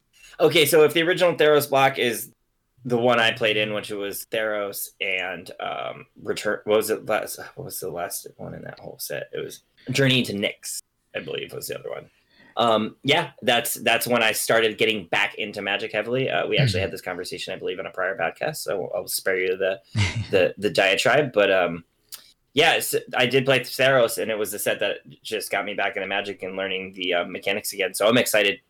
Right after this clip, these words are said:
Speaker 1: for it to come back because a lot of the stuff is, um, is familiar to me.
Speaker 2: Mm-hmm. I never played during Theros, but I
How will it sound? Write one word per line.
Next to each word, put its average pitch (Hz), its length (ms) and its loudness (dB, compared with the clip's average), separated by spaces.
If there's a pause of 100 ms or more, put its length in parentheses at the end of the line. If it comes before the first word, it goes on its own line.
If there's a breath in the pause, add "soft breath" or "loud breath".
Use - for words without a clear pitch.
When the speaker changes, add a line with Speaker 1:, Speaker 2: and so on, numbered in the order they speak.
Speaker 1:
for 101 140 -2
it 90 80 -4
to - 80 -12
come 90 160 -2
back 90 320 0
because 87 260 -8
a 90 60 -4
lot 87 160 -2
of - 80 -10
the - 60 -10
stuff - 360 -6
is, - 320 -8
um, - 240 -4 (680)
is 87 280 -6 (220)
familiar 110 460 4
to - 140 -12
me. 60 220 -12 (140)
Speaker 2:
Mm-hmm. 110 380 4 (920 loud breath)
I 113 140 6
never 120 180 8
played 123 280 6
during 123 300 8
Theros, 131 760 6 (100)
but 107 460 2 (260)
I 104 800 2